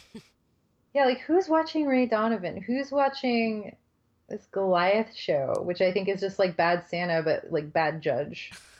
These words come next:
Speaker 2: I hear a lot about, I guess, like, Outlander has its, like, own group of fans, so I guess that's a thing. I mean, I've seen things about it on Tumblr, so I, it's popular enough, I think.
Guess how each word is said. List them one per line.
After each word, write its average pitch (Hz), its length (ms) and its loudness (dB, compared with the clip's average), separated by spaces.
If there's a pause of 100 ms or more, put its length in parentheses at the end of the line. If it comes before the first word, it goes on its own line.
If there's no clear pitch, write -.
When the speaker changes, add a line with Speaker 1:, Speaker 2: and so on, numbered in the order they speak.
(580)
Speaker 2:
I - 60 -16
hear 220 260 0
a 214 60 6
lot 214 160 6
about, 180 320 2
I - 260 -18
guess, 208 200 -6
like, 175 180 0 (300)
Outlander 196 640 2
has 185 160 0
its, 185 200 -6
like, 175 160 0
own 175 400 -4
group 170 280 -6
of 165 140 -2
fans, 160 480 0
so 175 100 0
I 165 60 2
guess 170 220 -2
that's 160 160 -6
a 165 80 0
thing. 165 160 -2
I 165 80 0
mean, 156 200 0
I've 165 120 -2
seen 185 240 -4
things 180 180 -2
about 160 180 2
it 160 80 2
on 156 140 0
Tumblr, 156 500 -2
so 147 280 -2
I, - 240 -4
it's - 220 -12
popular 156 500 -2
enough, 147 260 -6
I 151 80 -2
think. 147 420 -6